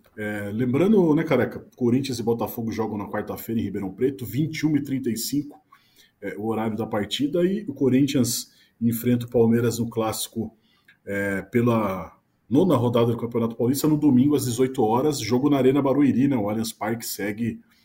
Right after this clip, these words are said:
é, com problemas no gramado, naquela manutenção pra recuperação do gramado sintético. É, careca, acho que quase cinquenta minutos de podcast, levando em consideração que somos dois e não temos,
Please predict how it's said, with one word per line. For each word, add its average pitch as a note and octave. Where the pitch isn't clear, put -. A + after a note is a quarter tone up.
é, E2+
com G2
problemas G2
no G#2
gramado, F#2+
naquela G2+
manutenção G2
pra G#2
recuperação G#2
do G#2+
gramado G#2
sintético. A#2+
É, A2
careca, E3+
acho -
que B2
quase C3+
cinquenta B2
minutos A#2+
de -
podcast, A2+
levando A2+
em A#2+
consideração A#2+
que A#2
somos B2+
dois C#3
e B2
não A#2
temos, C3